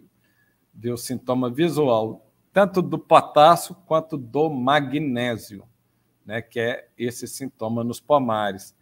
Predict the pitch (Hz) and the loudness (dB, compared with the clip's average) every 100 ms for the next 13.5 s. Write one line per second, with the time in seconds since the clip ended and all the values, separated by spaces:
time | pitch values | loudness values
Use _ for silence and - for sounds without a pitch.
0 | _ _ _ _ 143 143 147 - 143 160 | _ _ _ _ -4 -4 -4 0 2 4
1 | 170 185 - 135 120 101 - _ _ _ | 2 -2 -4 -2 -2 -4 -10 _ _ _
2 | _ _ _ _ _ 123 117 - 131 139 | _ _ _ _ _ -4 -4 0 2 4
3 | 143 170 165 175 175 - _ _ _ _ | 2 2 2 2 -2 -10 _ _ _ _
4 | _ _ _ _ _ _ _ _ _ _ | _ _ _ _ _ _ _ _ _ _
5 | _ _ 113 151 220 147 117 147 208 202 | _ _ -6 4 6 6 4 -2 -2 -4
6 | 135 123 156 120 139 120 - 113 147 170 | -2 -2 -4 -6 -2 -2 -2 0 0 -2
7 | - _ - 123 110 - 127 131 117 - | -14 _ -16 -14 -14 -6 -2 -2 -6 -4
8 | 120 127 127 120 170 185 - _ _ _ | -2 -2 -4 -2 -2 -4 -14 _ _ _
9 | _ 370 185 190 185 - - 139 151 190 | _ 0 2 2 -4 -14 -20 -8 -4 -2
10 | 175 175 175 202 170 135 117 - _ _ | 0 0 -2 -2 -2 -2 -6 -18 _ _
11 | _ _ _ _ - 139 165 135 190 202 | _ _ _ _ -12 -10 -8 -4 -4 -6
12 | - 170 147 - - 147 196 196 127 104 | -6 -6 -6 -8 -2 2 2 0 -10 -10
13 | 98 110 120 190 185 | -12 -8 -4 -4 -6